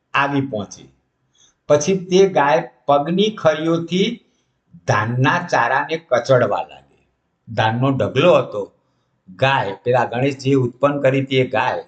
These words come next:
દુબળી પતળી ગાય, જે ધાનનો ઢગલો હતો એને ફેદવા લાગી. ચારાને બગાડતો થતો જોઈને ગૌતમ ક્રોધે ભરાયા. તેમણે ગાયને આંકી કાઢવા લાકડી મારી.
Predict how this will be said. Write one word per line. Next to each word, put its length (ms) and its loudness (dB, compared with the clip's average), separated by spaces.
દુબળી 320 0
પતળી 400 0
ગાય, 400 -2
જે 220 2
ધાનનો 460 0
ઢગલો 580 4
હતો 280 -6
એને 240 0
ફેદવા 460 2
લાગી. 360 -8
ચારાને 580 0
બગાડતો 760 0
થતો 420 0
જોઈને 500 2
ગૌતમ 500 0
ક્રોધે 480 2
ભરાયા. 520 -4
તેમણે 340 4
ગાયને 520 0
આંકી 440 -4
કાઢવા 440 4
લાકડી 600 -4
મારી. 180 -20